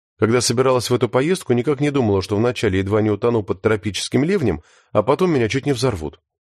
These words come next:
Откинувшись на стенку салона скорой, она прикрыла глаза. Деккер неотрывно смотрел на нее с носилок.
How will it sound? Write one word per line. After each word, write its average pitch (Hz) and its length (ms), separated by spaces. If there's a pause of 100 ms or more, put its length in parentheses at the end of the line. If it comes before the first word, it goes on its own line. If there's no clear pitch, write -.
(240)
Откинувшись 127 600
на 117 100
стенку 107 340
салона 110 400
скорой, 139 420
она 113 300
прикрыла 95 500
глаза. 87 480 (540)
Деккер 139 420
неотрывно 127 460
смотрел 113 420
на 110 80
нее 107 160
с - 100
носилок. 87 540